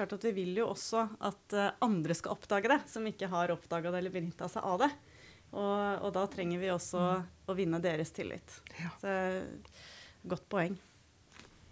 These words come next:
Speaker 1: Men om vi går, la oss si, fem, seks år tilbake i tid da, omtrent da den første undersøkelsen om forbruker- og finanstrender ble gjennomført. Fra den tida så husker jeg nyhetsoppslag om nedleggelser av filialer, og det ble sagt at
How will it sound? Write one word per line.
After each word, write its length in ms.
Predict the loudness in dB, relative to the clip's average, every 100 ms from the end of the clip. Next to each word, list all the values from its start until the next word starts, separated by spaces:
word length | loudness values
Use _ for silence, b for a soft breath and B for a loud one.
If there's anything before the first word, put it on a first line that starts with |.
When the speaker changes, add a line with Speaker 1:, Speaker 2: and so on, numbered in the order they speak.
| -18 B B B B B
Speaker 1:
Men 120 | 8
om 100 | 10
vi 80 | 10
går, 420 | 10 10 12 10 8
la 100 | 6
oss 80 | 6
si, 140 | 2
fem, 240 | 4 4
seks 320 | 4 0 0 4
år 160 | 4 4
tilbake 320 | 4 4 4
i 20 |
tid 180 | 2 6 8
da, 80 | 6 2 -4
omtrent 460 | -4 2 4 4 4
da 140 | 6
den 220 | 6 4 0
første 480 | 0 0 0 0 0
undersøkelsen 720 | 0 0 -2 -2 -2 -2 0
om 140 | 0
forbruker- 460 | -2 2 2 2 0
og 60 | 0
finanstrender 640 | 0 0 -2 -4 -2 -2
ble 140 | 0 0
gjennomført. 640 | 0 4 8 6 6 -8 -10 b b b b b b b
Fra 120 | 2
den 220 | 6 6 6
tida 280 | 6 6 6
så 140 | 6 2
husker 380 | 2 2 4 4
jeg 80 | 4
nyhetsoppslag 1200 | 4 2 0 0 2 2 2 -2 2 6 6 6
om 280 | 2 2 2 2
nedleggelser 720 | 4 2 2 0 0 -2 -2
av 60 |
filialer, 840 | 0 0 2 2 0 2 2 0 0 -2
og 260 | -2 -2 -6 b b b
det 80 | 0
ble 80 |
sagt 220 | 2 2 2
at 240 | 0 -4